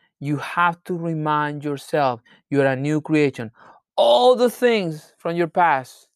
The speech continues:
things that you used to be and things you used to do and things that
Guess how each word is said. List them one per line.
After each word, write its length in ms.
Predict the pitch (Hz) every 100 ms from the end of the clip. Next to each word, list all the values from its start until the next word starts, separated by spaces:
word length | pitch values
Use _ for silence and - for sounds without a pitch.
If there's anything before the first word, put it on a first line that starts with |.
| _ _ _ _
things 540 | - 202 226 226 208 -
that 260 | 190 190
you 140 | 180 196
used 320 | 190 196 -
to 100 | 190
be 420 | 175 202 190 160
and 260 | 151 151 147
things 280 | 208 196
you 80 | 180
used 300 | 175 196 -
to 100 | -
do 440 | 165 196 185 147 131 - - -
and 240 | 147 151
things 380 | 147 208 202 170
that 320 | 180 180 170